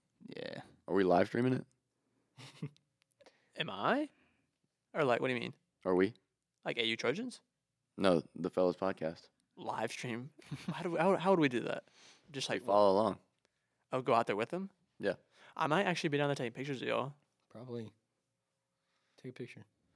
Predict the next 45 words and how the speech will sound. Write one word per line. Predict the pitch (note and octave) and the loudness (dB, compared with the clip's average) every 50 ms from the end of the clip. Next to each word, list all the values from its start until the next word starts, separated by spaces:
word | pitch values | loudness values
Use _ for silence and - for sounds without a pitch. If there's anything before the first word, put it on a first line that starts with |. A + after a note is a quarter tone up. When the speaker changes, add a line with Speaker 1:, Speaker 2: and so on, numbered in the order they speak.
| _ _ _ _ _ _ _ - | _ _ _ _ _ _ _ -8
Speaker 4:
Yeah, | F3+ D#3 C3 | -4 -2 -2
also | D3+ E3 - G#3 | -2 -2 -2 -2
with, | G3 F#3+ - - | -2 -2 -4 -4
like, | C3 - C#3 F#3+ | -6 -8 -8 -10
golf | - - A#2+ C3 D3 C#3+ - - | -6 -4 -2 -2 -4 -4 -10 -14
photography. | - - D3+ D#3 D#3+ E3+ F3 E3+ E3 - _ _ _ _ _ _ _ _ _ - | -8 -8 -6 -6 -6 -8 -10 -10 -12 -14 _ _ _ _ _ _ _ _ _ -8
Are | D#3 B2+ | -6 -4
there, | A#2 C3 C#3+ D3 | -2 -2 -2 -2
pe-, | C#3+ - - - _ - | -4 -8 -20 -20 _ -10
like, | - B2+ A#2 A2 - _ _ _ - | -8 -6 -6 -8 -10 _ _ _ -16
'cause | - C#3 B2+ | -14 -12 -12
with | B2 - | -10 -10
the | A#2+ - | -8 -8
shutter | - - A#2+ A#2+ C3 | -4 -4 -2 -2 -4
sound? | - - D3 D3 D3 D3+ D3 - _ _ _ _ _ _ _ _ _ _ _ - - _ - | -4 -4 -6 -6 -6 -6 -10 -14 _ _ _ _ _ _ _ _ _ _ _ -20 -18 _ -2
Speaker 3:
Oh, | A#2+ A#2 | 0 2
yeah, | A2+ G#2+ A2 A2 | 4 4 4 4
Speaker 4:
Do | C#3+ | 4
y'all | C3+ | 2
Speaker 3:
that's | C#3 C3+ | 2 2
a, | |
Speaker 4:
hear | B2+ C3 | 2 0
that? | C#3 E3 E3+ - | 2 0 -2 -2
Speaker 3:
that's | - B2+ D#3 - | -4 -4 0 0
a | D3 | 0
big | B2 A2+ A2+ G#2+ G2+ | 2 2 -2 -2 0
deal | A2 A2 A2 G#2+ G#2 G2+ G#2 - - | 0 2 2 4 2 2 -2 -6 -10
on | - A2 G#2 G#2 G#2 G#2 | -10 -8 -8 -8 -8 -8
the | A2+ | -8
P | - - A#2+ | -8 -6 -4
G | A2 A2+ G#2 | 0 0 0
A | |
Tour. | F#2+ - G2+ G2+ G2 F#2+ G2 | 0 0 -2 -4 -2 -2 -4
Like, | F#2+ F#2+ G2 F#2+ _ _ _ _ _ _ _ _ _ _ _ _ _ _ _ _ | -6 -8 -10 -10 _ _ _ _ _ _ _ _ _ _ _ _ _ _ _ _
some | - - B2 C3 - _ _ _ _ _ _ _ | -8 -6 -6 -6 -6 _ _ _ _ _ _ _
professional | - - A#2 - A#2 - A#2+ G#2+ | -12 -8 -2 -2 -2 -2 -2 -2
golfers | G2+ G2 F#2+ G2 B2 A#2+ A2 | 2 2 2 2 2 0 -2
will | G2+ F2+ | -2 -2
take | - A2 G#2 - | -2 -4 -4 -2
their | G#2+ G2 | -2 -4
club | - G#2 G2+ G#2 | -2 -2 -4 -2
back, | G#2 A2+ A2+ A#2 A#2 - _ _ | 0 0 0 0 0 -2 _ _
and, | - G2+ G2+ | -16 -12 -10
like, | G2 F#2 - | -10 -10 -10
people, | - A#2+ A2 A2+ A2 G2 | -10 -10 -6 -4 -4 -4